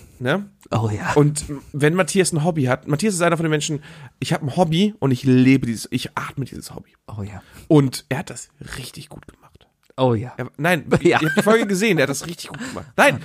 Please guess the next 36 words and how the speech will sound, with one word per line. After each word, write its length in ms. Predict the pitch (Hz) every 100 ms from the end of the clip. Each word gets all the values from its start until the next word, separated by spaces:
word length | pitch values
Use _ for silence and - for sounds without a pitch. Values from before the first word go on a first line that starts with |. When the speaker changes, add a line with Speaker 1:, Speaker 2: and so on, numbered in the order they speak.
| -
Speaker 1:
man 100 | 139
kann 160 | 180 214
sich 120 | 233
mit 100 | 226
Matthias 480 | 196 156 190 226 185
wirklich, 300 | 185 226 - - - _ _
wenn 220 | 147 220
du 60 | 285
eine 100 | 277
Frage 400 | - 214 202 135
hast 400 | 104 - - -
zu 80 | 147
einem 180 | 135
Thema 300 | - 151 170
Filme, 360 | 156 165 131 82
kannst 300 | - - -
du 60 | 190
Matthias 420 | 185 - 135 151
fragen. 280 | 240 220 - _ _
Speaker 2:
Hm. 200 | 277 175 - -
Speaker 1:
Aber 200 | 131 175
du 100 | 190
musst 240 | 202 240
halt 140 | 285 -
auch 120 | 247
sagen, 320 | - 160 -
du 220 | 202 214 - _ _ _
kannst 240 | 208 202
halt 200 | 233 226
auch 120 | - 190
nicht 240 | 208 -
einfach 160 | 208 214
nur 100 | 190
sagen, 220 | 185 185
„Ey 100 | 208
Matthias, 440 | 208 - 214 185